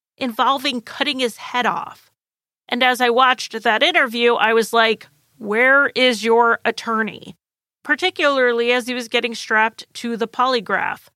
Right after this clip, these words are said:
I'm gonna call this interview ill-advised. But Kerry did tell multiple news outlets he was betrayed by Barry, he hated him, he deeply resented him at the very least,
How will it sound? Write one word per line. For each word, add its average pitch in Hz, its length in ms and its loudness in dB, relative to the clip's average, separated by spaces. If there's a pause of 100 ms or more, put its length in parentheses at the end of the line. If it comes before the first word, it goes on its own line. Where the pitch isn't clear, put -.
(360)
I'm 262 180 -2
gonna 294 160 0
call 247 240 2
this 226 200 -2
interview 220 880 0 (360)
ill-advised. 190 1080 -4 (960)
But 285 120 -2
Kerry 349 320 -2
did 262 200 -2
tell 240 240 -2
multiple 220 480 -4
news 262 260 -6
outlets 262 500 0
he 220 100 -8
was 190 240 -6
betrayed 262 720 -6
by 247 160 0
Barry, 226 500 0
he 202 260 -8
hated 247 360 -2
him, 233 340 -4
he 190 220 -8
deeply 208 420 -8
resented 220 600 -4
him 233 260 -6
at 185 160 -8
the 208 80 -8
very 233 320 -2
least, 208 480 -8